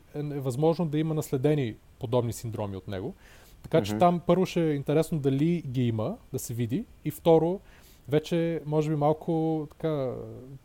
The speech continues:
Speaker 1: психологична работа с него <laughs> в колата. <laughs> Да видим дали може да му се, да му се помогне на момчето, защото той със сигурност има нужда от помощ.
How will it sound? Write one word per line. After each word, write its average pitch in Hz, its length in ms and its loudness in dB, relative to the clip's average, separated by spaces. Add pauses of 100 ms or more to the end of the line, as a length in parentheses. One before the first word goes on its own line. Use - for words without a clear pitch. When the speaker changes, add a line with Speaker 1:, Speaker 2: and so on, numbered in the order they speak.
(120)
Speaker 1:
психологична 143 640 2
работа 160 300 4
с - 200 -4
него 156 140 4 (100)
<laughs> - 100 -2
в - 140 -4
колата. 143 420 6 (520)
<laughs> - 680 6 (1900)
Да 160 140 6
видим 196 260 10
дали 180 220 6 (360)
може 165 200 6
да 170 60 -2
му 165 100 0
се, 170 180 2 (760)
да 160 80 6
му 175 80 6
се 160 140 -2
помогне 156 340 6
на 123 100 0
момчето, 113 340 -2
защото - 240 -2
той 147 100 4 (120)
със - 160 -6
сигурност 147 320 0
има 139 140 0
нужда 123 260 0
от 117 100 -6
помощ. 120 380 -4